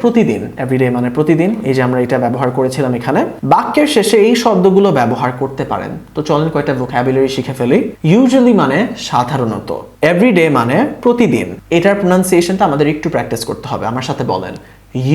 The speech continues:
usually, usually, usually, ওকে? So এই প্রনাউন্সিয়েশনগুলো বাংলায় নেই, এজন্য বলতে একটু কষ্ট হয় ছাত্রদের।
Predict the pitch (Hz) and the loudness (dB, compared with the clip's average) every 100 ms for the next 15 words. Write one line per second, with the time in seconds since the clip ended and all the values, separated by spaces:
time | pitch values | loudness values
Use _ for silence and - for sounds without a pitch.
0 | 170 165 240 311 - - - _ 127 127 | 4 6 4 0 -4 -16 -20 _ -6 -2
1 | 127 170 160 143 226 - - - - 123 | 0 2 4 2 0 -6 -16 -14 -2 0
2 | 120 98 - - - 131 131 135 143 131 | 2 -2 -8 -16 -14 -6 0 2 2 0
3 | 90 69 - - - 123 147 151 117 85 | -2 -6 -12 -16 -8 0 2 2 0 -2
4 | 73 - - - 180 294 - - - - | -6 -12 -16 -2 0 0 -6 -18 -20 -6
5 | - 139 - 190 202 170 165 160 165 165 | -2 0 2 0 2 0 0 -2 -2 -2
6 | 147 131 127 120 120 123 123 120 214 240 | -2 -2 -2 -4 -2 -2 -2 -2 -2 -4
7 | 143 139 131 135 139 151 156 110 104 - | -2 -2 0 -2 -2 -4 -4 -4 -6 -8
8 | 117 - - 87 82 | -8 -8 -8 -8 -10